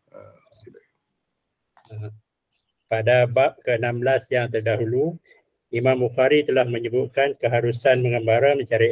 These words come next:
Speaker 2: ilmu semata-mata dengan tujuan untuk, untuk menjadi lebih alim.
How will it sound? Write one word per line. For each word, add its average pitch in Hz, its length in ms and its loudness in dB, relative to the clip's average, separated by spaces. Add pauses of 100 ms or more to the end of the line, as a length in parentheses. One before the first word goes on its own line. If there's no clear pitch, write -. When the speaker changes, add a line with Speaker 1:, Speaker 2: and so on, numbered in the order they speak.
Speaker 2:
ilmu 135 400 -2 (160)
semata-mata 117 880 0 (560)
dengan 123 320 2
tujuan 135 400 4
untuk, 120 240 -6
untuk 123 320 2
menjadi 120 480 0
lebih 131 240 2
alim. 117 480 2